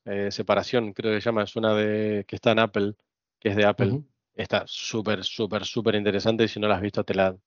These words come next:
Speaker 1: recomiendo muchísimo. Bueno, es, es del estilo de Black Mirror, que es otra de mis favoritas, ¿no? Porque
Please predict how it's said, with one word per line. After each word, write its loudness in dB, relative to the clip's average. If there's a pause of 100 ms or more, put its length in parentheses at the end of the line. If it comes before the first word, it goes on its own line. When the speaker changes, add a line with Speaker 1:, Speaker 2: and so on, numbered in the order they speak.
Speaker 1:
recomiendo -2
muchísimo. -2 (260)
Bueno, 8
es, 4
es 6
del 8
estilo 4
de 8
Black 2
Mirror, 0
que -4
es -8
otra -2
de -2
mis -10
favoritas, -4
¿no? -4
Porque 0